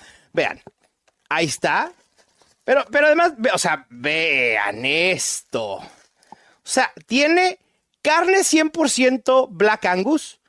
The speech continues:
salchicha, tiene papas fritas aquí adentro. Per-, per-, digo, perdón, perdón,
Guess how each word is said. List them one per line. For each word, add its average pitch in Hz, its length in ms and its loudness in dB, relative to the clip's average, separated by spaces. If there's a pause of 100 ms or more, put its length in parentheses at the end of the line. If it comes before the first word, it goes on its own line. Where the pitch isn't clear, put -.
(360)
salchicha, 226 1080 0 (540)
tiene 302 460 2
papas 302 680 0
fritas 269 500 0
aquí 214 260 -2
adentro. 220 680 2 (1300)
Per-, 160 220 0
per-, 147 480 -16
digo, 147 180 -2
perdón, 165 560 0 (720)
perdón, 220 560 2